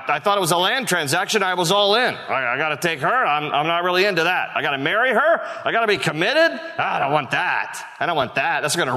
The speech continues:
<laughs> ruin my inheritance. No, no, thank you. I cannot redeem it." Wow. This is a, this whole thing is unfolding just like Boaz had hoped. He gets the guy off guard, gets the elders, puts the guy on the spot. "Naomi,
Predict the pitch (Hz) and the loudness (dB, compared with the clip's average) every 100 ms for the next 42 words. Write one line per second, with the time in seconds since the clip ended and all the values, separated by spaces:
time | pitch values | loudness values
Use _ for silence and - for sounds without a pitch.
0 | 135 165 160 170 165 151 160 208 175 107 | 2 2 2 0 0 0 2 2 0 0
1 | - - 113 156 196 104 127 156 156 165 | -4 -4 -2 0 0 0 -2 -2 -2 -2
2 | 202 - 104 - - - - - 127 151 | -2 -2 -4 -4 -14 -20 -14 -4 -2 -2
3 | 160 165 165 160 143 165 214 135 - - | -2 -2 0 0 2 2 2 0 -2 -6
4 | 98 139 127 - - - - 110 123 135 | -2 -2 -2 -6 -12 -10 -2 0 2 2
5 | 120 127 131 147 139 175 190 131 151 143 | 2 0 2 0 2 0 2 0 0 0
6 | 160 170 160 117 139 151 143 117 156 165 | 2 2 2 0 0 0 0 2 4 4
7 | 170 160 160 165 240 151 - - - - | 2 0 2 2 2 0 -4 -16 -18 -10
8 | 101 87 156 - 156 135 165 170 170 143 | -6 -2 -2 0 0 0 0 4 2 2
9 | 160 175 190 135 156 - 156 165 180 190 | 0 2 0 -2 -2 -2 0 2 2 2
10 | 185 190 185 - - - - - 202 202 | 2 2 0 -6 -14 -18 -4 -2 0 0
11 | 165 190 190 185 165 - - 196 214 - | 0 0 0 0 0 0 2 4 2 -2
12 | - 120 143 196 233 226 | -6 -2 0 2 4 2